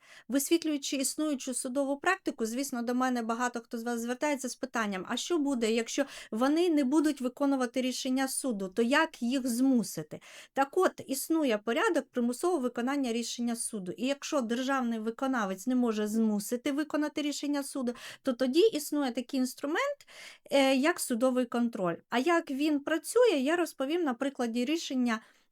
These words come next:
е, від тринадцятого листопада двадцять п'ятого року Львівського окружного адміністративного суду у справі триста вісімдесят тринадцять шістдесят восемь двадцять п'ять.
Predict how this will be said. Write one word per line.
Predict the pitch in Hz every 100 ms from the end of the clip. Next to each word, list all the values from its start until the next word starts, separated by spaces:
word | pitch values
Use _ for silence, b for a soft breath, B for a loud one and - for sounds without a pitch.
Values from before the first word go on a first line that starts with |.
| 175
е, | 240 226
від | 262 -
тринадцятого | 269 262 247 - 240
листопада | 240 - 254 240 226
двадцять | 220 233 -
п'ятого | 254 277 277 339
року | 415 427 349
Львівського | 269 254 269 311 311 - 240
окружного | 240 254 311 359
адміністративного | 214 226 233 240 240 311 330 320
суду | 320 - 226 214 233
у | 285
справі | - 262 226 214
триста | 208 247 240 -
вісімдесят | 202 233 277 339 330 330 311
тринадцять | - 247 240 202 -
шістдесят | 202 - 190
восемь | 220 311 302 226
двадцять | 208 214 - -
п'ять. | - -